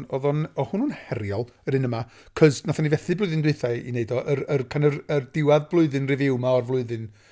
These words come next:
yym, da ni'n trio wneud o yn ddychanol Gymreig, a oedd gynnon ni loads o, o bethau i, i, yym, ganolbwyntio nhw tro 'ma.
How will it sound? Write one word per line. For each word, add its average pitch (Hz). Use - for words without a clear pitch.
yym, 117
da 127
ni'n 123
trio 131
wneud 123
o 113
yn 120
ddychanol 123
Gymreig, 127
a 123
oedd 123
gynnon 139
ni 156
loads 156
o, 127
o 135
bethau 131
i, 131
i, 147
yym, 123
ganolbwyntio 135
nhw 143
tro 151
'ma. 160